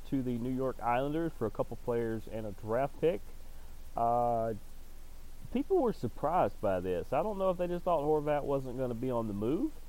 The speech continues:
'cause he's been rumored to be moved for a couple times. But I think people were more surprised that the Islanders made a move. Well, the Islanders need offense, and they need, uh, a spark,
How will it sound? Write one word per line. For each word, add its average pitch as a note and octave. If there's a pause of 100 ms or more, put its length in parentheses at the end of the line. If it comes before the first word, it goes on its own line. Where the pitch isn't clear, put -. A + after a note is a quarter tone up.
(280)
'cause C#3
he's F#3
been F3
rumored D3+
to B2+
be A#2+
moved A#2+
for A#2+
a A2
couple D3
times. D3+ (1080)
But D3+ (840)
I E3
think F#3
people F3
were D#3+
more D#3+
surprised C#3+
that C3+
the A2+
Islanders D3
made C#3+
a A#2
move. A2+
Well, C#3 (120)
the A#2+
Islanders F#3+
need D3+ (100)
offense, A2+
and A2
they D#3+
need, D3+ (500)
uh, B2
a A#2
spark, -